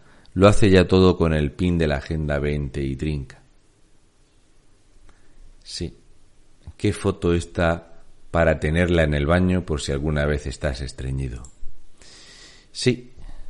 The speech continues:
Los españoles nos defendemos así de las agresiones, de las bombas y de los atentados. Tenemos a la gente de paz, a los demócratas, al frente del gobierno de España.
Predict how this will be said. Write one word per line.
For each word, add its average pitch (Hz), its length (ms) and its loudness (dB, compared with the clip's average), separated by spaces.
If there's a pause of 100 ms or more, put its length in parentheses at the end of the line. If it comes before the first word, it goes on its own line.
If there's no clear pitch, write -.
(640)
Los 87 140 0
españoles 113 480 6
nos 110 160 4
defendemos 101 540 2
así 104 260 2
de 110 100 6
las 87 200 4
agresiones, 78 720 0
de 73 160 -4
las 76 180 -2
bombas 117 360 2
y 113 60 2
de 98 80 6
los 85 120 0
atentados. 78 840 -6 (2250)
Tenemos 120 380 4
a 120 60 6
la 110 100 6
gente 120 340 0
de 101 140 2
paz, 135 520 4
a - 100 -4
los 85 160 -2
demócratas, 107 880 6 (1160)
al 98 160 4
frente 131 320 4
del 107 160 6
gobierno 98 380 4
de 78 100 2
España. 82 440 -6